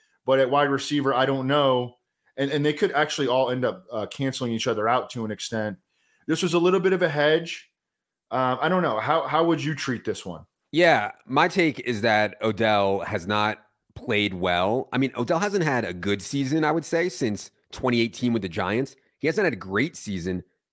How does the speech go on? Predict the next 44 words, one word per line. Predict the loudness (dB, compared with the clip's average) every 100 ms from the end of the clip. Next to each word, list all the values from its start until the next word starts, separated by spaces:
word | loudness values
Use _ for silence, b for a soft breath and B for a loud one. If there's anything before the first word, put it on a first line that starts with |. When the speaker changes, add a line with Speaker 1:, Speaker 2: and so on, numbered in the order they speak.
| _
Speaker 2:
since | -4 -2 -2
twenty | -6 -2 0 0
sixteen. | -2 -6 -4 -2 0 -2 -10 _
And | -6 -2
now | 2 2
he's | 0 -4
coming | -4 -2
off | 0 -2 -2
of | -2 -2 -4 _ _ _ _ _ -8
a |
serious | -4 0 2 2 0
knee | 0 2
injury. | 0 0 0 2
My | 2 0
take | 0 -4 -2
would | -4
be, | -2 0 0 -2 -8 _ _ _ _ -6
uh, | -4
if | 0
I, | 0 0 _ -8
and | -2 0
I, | 2 0 -6 _ -16 -6
and | 0
I | 2
love | 4 2
your | 2
point | -2 -2 -2 -2
that | -2
rankings | -2 -2 -2
are | -2
not | -2 -2
projections. | -4 -6 -6 -8 -16 -8
Like, | -8 -8 b b
it | -2
is | -2
so, | -2 0 0 0
so, | 0 -2
so | -2 -2 -2
different, | -2 -4 -4
rankings | -2 -4 -4 -6 -4
versus | -2 -2 -6 -16 _ _ _ _
projections. | -6 0 0 0 -6 -12 -8
If | -6 -6 -6
I | 0 2 2 2 -2